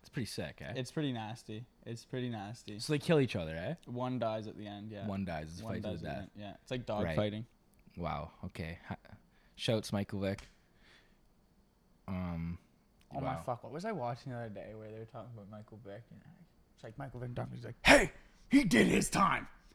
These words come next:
Speaker 2: He did his time." <laughs> So I'm trying to throw dirt
Speaker 1: Bro,
Speaker 2: on him.
Speaker 1: actually, like, s-, we're talking about sports anyways. Like, don't sleep on Mike Vick, bro. The fact that that guy went to the pen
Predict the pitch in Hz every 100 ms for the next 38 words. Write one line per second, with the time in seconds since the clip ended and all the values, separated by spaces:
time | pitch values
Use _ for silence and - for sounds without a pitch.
0 | - - 180 - 135 - 160 - 170 131
1 | 143 190 - - - - - - - -
2 | - - - 381 - 226 175 160 175 156
3 | 151 165 123 170 208 131 151 165 269 277
4 | 220 202 180 156 - - 143 143 143 196
5 | 160 143 170 143 135 135 113 101 107 101
6 | 120 175 196 - 208 196 185 139 139 107
7 | 110 95 85 92 117 - 208 226 226 226
8 | 233 220 233 226 240 202 - - 160 170
9 | 277